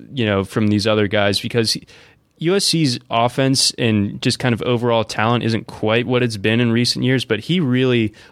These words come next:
looks the part. He's a big guy, uh, s-, just unbelievably athletic. Uh, he's just, I mean, he makes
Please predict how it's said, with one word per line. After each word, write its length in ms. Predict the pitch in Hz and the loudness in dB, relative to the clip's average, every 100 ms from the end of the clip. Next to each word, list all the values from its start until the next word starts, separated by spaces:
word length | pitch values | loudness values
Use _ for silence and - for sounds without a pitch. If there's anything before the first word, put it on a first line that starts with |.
| - | -6
looks 320 | 120 117 - | -2 -2 -2
the 80 | 110 | -8
part. 380 | - - 104 104 | -6 0 2 2
He's 160 | 98 104 | -2 -4
a 40 | |
big 380 | - - 151 131 | -8 -2 -2 0
guy, 420 | 127 123 123 120 - - | 0 2 2 0 -6 -10
uh, 120 | - 95 | -4 -2
s-, 200 | - - _ - | -2 -6 _ -4
just 240 | 131 - - | -4 -4 -4
unbelievably 760 | 147 156 127 120 110 101 110 101 | -2 2 2 2 0 0 2 2
athletic. 640 | 98 - 107 101 98 - - | 0 0 0 2 0 -2 -4
Uh, 300 | 107 98 98 - | 0 0 0 -6
he's 380 | 165 151 131 - | -8 -2 -2 0
just, 320 | 123 - - - - - - | -2 -4 -10 -20 -20 -20 -4
I 40 | |
mean, 120 | 123 | 0
he 80 | 131 | 2
makes 320 | 190 170 123 | 2 0 -2